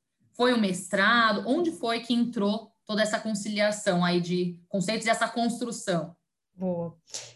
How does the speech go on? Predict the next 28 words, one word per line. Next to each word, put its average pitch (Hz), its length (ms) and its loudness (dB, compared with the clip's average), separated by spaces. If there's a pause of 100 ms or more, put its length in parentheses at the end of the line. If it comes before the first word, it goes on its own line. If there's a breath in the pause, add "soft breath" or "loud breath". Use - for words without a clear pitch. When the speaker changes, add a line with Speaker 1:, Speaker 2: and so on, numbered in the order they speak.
(100)
Speaker 2:
Essa, 214 460 4
essa 247 180 4
é 254 40 6
uma, 269 280 8
uma 233 140 0
pergunta 262 400 2
muito 269 180 4
interessante, 277 640 4
assim, 185 220 -6
acho 185 160 -2
que - 40 -4
eu 202 40 -2
só 214 120 -2
fui 214 200 0
me 233 80 2
dar 233 200 4
conta 240 360 4
tempos 226 400 0
depois 214 600 4
e 208 480 -4 (420 soft breath)
eu 196 200 0
não 254 260 4
percebi 262 640 6
essa 262 180 8
construção, 226 840 2
talvez 220 320 2
conscientemente, 220 1000 -4
mas 208 260 -2